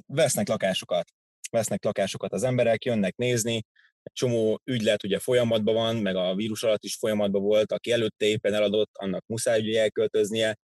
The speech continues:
vagy már valaki lefoglalózott egy ingatlant, annak muszáj, hogy eladja a sajátját, lépés, ö, kényszerben van. Úgyhogy, ö, úgyhogy vannak most ingatlan tranzakciók, ö, bérlés oldalon is azt látjuk, hogy vannak.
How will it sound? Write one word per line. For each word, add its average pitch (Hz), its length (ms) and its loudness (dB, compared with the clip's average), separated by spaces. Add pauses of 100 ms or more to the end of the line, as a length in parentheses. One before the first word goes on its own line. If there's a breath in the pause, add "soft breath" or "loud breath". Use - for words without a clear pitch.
(320)
vagy 107 160 0
már 107 180 2
valaki 104 300 0
lefoglalózott 104 680 0
egy 98 140 0
ingatlant, 101 520 -2
annak 90 220 -6
muszáj, 120 300 0
hogy 113 140 0
eladja 110 320 2
a 104 40 2
sajátját, 110 580 -2
lépés, 104 540 -2
ö, 104 180 2
kényszerben 107 560 -2
van. 110 240 -4 (560)
Úgyhogy, 113 380 -2
ö, 117 260 4 (260)
úgyhogy 143 260 -2
vannak 110 340 2
most 98 240 -4
ingatlan 131 340 0
tranzakciók, 139 680 2 (500)
ö, 104 100 0
bérlés 139 520 2
oldalon 139 400 4
is 139 140 0
azt 127 160 2
látjuk, 127 340 0
hogy 127 140 0
vannak. 123 380 0